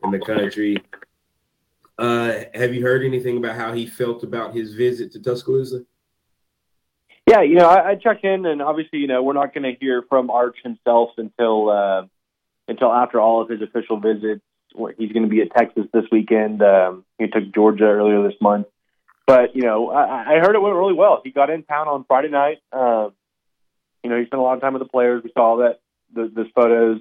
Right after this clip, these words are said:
Speaker 2: uh, coming out on Saturday night in the uniforms with all the other visitors and, uh, hanging out with all the guys. Um, but, you know, the people I talked to said, you know, uh, and we've been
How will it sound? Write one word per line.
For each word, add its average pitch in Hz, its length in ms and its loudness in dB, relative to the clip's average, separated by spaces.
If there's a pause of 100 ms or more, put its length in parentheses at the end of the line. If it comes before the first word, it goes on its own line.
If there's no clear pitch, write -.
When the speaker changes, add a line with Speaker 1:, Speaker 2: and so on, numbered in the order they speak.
(100)
Speaker 2:
uh, 101 300 2
coming 113 180 -6
out 110 240 0
on 107 220 -6
Saturday 107 280 2
night 107 280 -4 (640)
in 160 120 6
the 151 80 4
uniforms 156 600 4
with 135 120 -4
all 135 180 6
the 135 140 2
other 131 160 2
visitors 127 640 -4
and, 107 200 -14
uh, 104 300 -2
hanging 123 180 -8
out 117 60 0
with 113 80 -2
all 120 60 -2
the 117 80 -4
guys. 113 360 2 (520)
Um, 107 580 2
but, 147 320 0
you 151 60 -2
know, 127 200 0 (120)
the 143 80 0
people 202 260 2
I 180 140 4
talked 156 340 0
to 143 180 -4
said, 123 240 -4
you 123 60 -12
know, 101 200 -10 (840)
uh, 139 60 2
and 143 400 0
we've 151 120 2
been 156 160 0